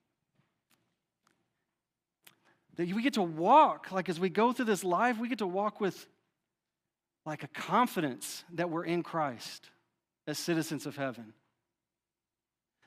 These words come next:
Like, you know that feeling you have when you get a new t-shirt and you show up,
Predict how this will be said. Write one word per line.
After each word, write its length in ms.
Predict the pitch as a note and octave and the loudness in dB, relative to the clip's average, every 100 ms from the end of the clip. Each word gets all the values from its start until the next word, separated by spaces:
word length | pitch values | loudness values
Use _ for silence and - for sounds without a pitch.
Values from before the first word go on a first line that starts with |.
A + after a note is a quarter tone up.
| - | 0
Like, 100 | E3+ | 4
you 100 | B3+ | 6
know 80 | C4+ | 6
that 160 | A3 | 6
feeling 280 | - A3 G#3+ | 4 4 6
you 80 | G3 | 6
have 240 | G3+ G3+ | 6 4
when 100 | F3+ | 2
you 60 | F3 | 2
get 120 | F#3+ | 2
a 60 | F#3 | 2
new 120 | F3 | 0
t-shirt 540 | - F#3 E3+ G#3 G3 | -2 -4 -2 0 -2
and 80 | E3+ | -4
you 60 | D3 | -4
show 280 | F#3+ F#3 | 0 2
up, 260 | F#3 F#3 | 2 0